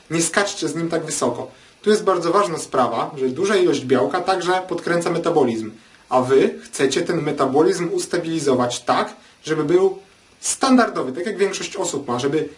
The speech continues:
nie pędził jak pociąg T G V, yy, przez to musicie jeść mnóstwo żarcia. Nie, musicie go ustabilizować. Także bardzo duże ilości białka,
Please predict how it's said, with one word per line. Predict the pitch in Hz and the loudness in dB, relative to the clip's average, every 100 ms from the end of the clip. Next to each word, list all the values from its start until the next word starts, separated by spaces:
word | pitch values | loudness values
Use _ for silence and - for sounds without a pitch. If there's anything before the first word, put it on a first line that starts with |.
| - | -8
nie | 156 | -4
pędził | 185 226 175 139 120 | 0 0 0 0 2
jak | 131 - - _ _ _ _ - - - | 2 0 -6 _ _ _ _ -20 -18 0
pociąg | 226 202 180 - | 2 2 0 -2
T | 160 | 0
G | 151 | 2
V, | 156 160 202 - _ _ _ - - - | 2 2 0 -8 _ _ _ -20 -18 -2
yy, | 139 131 120 120 - | 2 4 2 0 -6
przez | - 180 | -2 -2
to | - | 0
musicie | 175 165 - 175 | -2 -2 2 4
jeść | 160 - - _ - | 4 0 -12 _ 0
mnóstwo | 185 196 - 160 | 2 2 0 -4
żarcia. | 147 131 170 | 0 -2 0
Nie, | 220 240 113 | 2 2 2
musicie | - - 180 | -4 -4 -2
go | 196 | -2
ustabilizować. | - 185 190 175 139 - - - - | -2 -6 -4 0 0 -2 -10 -10 0
Także | 131 120 139 117 - 131 | 0 2 0 -2 -6 -2
bardzo | 165 190 196 | 0 0 -2
duże | 175 175 | -2 -2
ilości | 170 - 139 | -4 -4 0
białka, | 151 151 165 170 | 2 2 0 -2